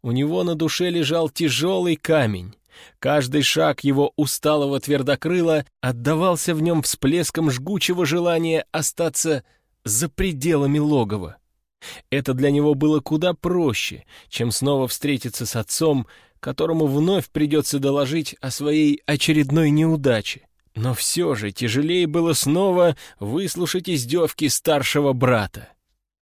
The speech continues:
Но выбора у него не было, и он молча выдержал угрюмый взгляд главы племени и также, не проронив ни слова, выслушал упрёки брата. Затем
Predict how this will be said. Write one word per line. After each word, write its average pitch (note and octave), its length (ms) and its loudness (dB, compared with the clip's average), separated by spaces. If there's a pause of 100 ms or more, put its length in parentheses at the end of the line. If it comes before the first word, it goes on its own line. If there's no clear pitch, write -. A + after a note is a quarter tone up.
(120)
Но C3+ 240 2
выбора G3 580 2 (200)
у D#3+ 80 2
него F3+ 300 4
не F#3 240 4
было, G2+ 340 -8 (400)
и A2+ 80 -2
он C#3+ 200 0
молча F#3 520 -2
выдержал E3 720 -2
угрюмый D#3 560 2
взгляд C#3 440 0
главы C3+ 380 0
племени E3+ 720 0 (340)
и C#3 160 -4
также, F3+ 640 0 (200)
не A#2 180 -2
проронив E3+ 640 0
ни C#3+ 140 0
слова, F3+ 600 2 (260)
выслушал F#3 720 0
упрёки D#3+ 440 2
брата. B2 600 0 (800)
Затем C3 640 0